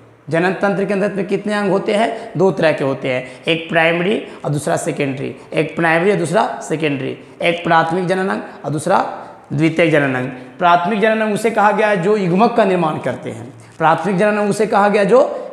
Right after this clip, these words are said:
युग्मक के निर्माण करते हैं, और जो युग्मक का निर्माण नहीं करते हैं वे क्या होते हैं? सहायक जो होते हैं सिर्फ खाली जनन में, उसे द्वितीयक जनन अंग कहते हैं।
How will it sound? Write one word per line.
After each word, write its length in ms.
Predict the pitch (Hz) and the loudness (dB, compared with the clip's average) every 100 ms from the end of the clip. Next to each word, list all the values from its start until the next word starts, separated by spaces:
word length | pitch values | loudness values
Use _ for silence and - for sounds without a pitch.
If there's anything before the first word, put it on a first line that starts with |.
| - | -4
युग्मक 320 | 180 202 220 | -2 2 2
के 80 | 220 | 2
निर्माण 340 | 185 175 160 | 0 2 0
करते 300 | 147 151 135 | 0 -2 -2
हैं, 280 | 135 131 - - - | -6 -6 -10 -16 -2
और 100 | 160 | 0
जो 520 | 143 196 220 220 - 170 | 2 4 4 0 -6 -4
युग्मक 380 | 175 196 208 | 0 2 2
का 80 | 208 | 2
निर्माण 340 | 196 190 190 175 | 0 0 -2 0
नहीं 280 | 170 202 | 2 2
करते 360 | 214 196 165 185 | 2 2 2 -2
हैं 460 | 165 185 240 - - | 0 -2 -4 -12 -6
वे 160 | 156 185 | -2 0
क्या 160 | 196 | 2
होते 320 | 190 196 - | 2 2 0
हैं? 240 | 95 98 - - - - | -2 -4 -6 -14 -18 -14
सहायक 640 | - 170 170 202 262 277 | -6 -2 2 4 4 4
जो 100 | 220 | 2
होते 240 | 190 165 | 2 0
हैं 80 | 170 | -4
सिर्फ 240 | 160 170 165 | -4 -6 -4
खाली 160 | 165 | -4
जनन 200 | 165 156 | -2 -2
में, 420 | 160 170 170 - | -2 -4 -6 -10
उसे 200 | - 160 | -8 -4
द्वितीयक 400 | 165 160 156 185 | 0 0 2 2
जनन 240 | 156 147 135 | 2 0 0
अंग 160 | 131 | -2
कहते 300 | 131 117 131 | -4 -6 -6
हैं। 140 | 127 | -8